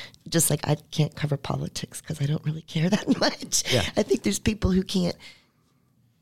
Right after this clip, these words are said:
Speaker 1: let themselves care enough to do human interest reporting. So putting yourself in that situation, I'm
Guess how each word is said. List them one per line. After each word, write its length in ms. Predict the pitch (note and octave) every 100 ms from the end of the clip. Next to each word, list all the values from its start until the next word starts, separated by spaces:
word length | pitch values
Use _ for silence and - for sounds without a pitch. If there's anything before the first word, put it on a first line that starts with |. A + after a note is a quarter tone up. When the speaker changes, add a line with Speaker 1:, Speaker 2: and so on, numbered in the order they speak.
| _
Speaker 1:
let 260 | G#3+ G3+ G3+
themselves 400 | F3 D#3+ D3+ C#3+
care 240 | - D3+
enough 260 | C#3 C#3 -
to 80 | -
do 200 | C#3+ E3+
human 360 | D#4 B2 C2+ -
interest 360 | - - -
reporting. 400 | - - - -
So 160 | D3+ D#3+
putting 280 | - F#3 F3+
yourself 360 | D3+ - -
in 80 | -
that 140 | - -
situation, 560 | - - - - -
I'm 100 | -